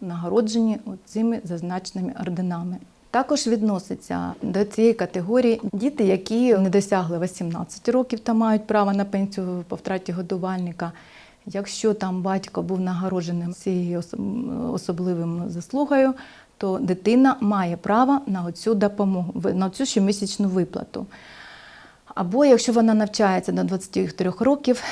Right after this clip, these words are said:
на денній формі навчання. Також, е, інваліди з дитинства, які визнані інвалідами були до вісімнадцяти, досягнення вісімнадцяти років і є інвалідами з дитинства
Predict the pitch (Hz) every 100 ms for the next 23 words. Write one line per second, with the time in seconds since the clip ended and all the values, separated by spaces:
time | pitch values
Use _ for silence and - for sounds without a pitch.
0 | - - 196 196 170 214 254 214 - 202
1 | 190 180 180 - 185 180 185 175 - -
2 | 254 254 247 - 226 220 214 196 202 196
3 | 196 214 208 196 214 185 165 - - 185
4 | 185 190 190 175 170 180 175 180 185 185
5 | 170 165 180 175 190 165 165 190 180 180
6 | - 180 185 180 175 175 175 - 185 190
7 | - - 247 320 302 285 - - - -
8 | - - _ 220 214 214 208 214 214 208
9 | 202 202 202 190 202 202 190 - 180 180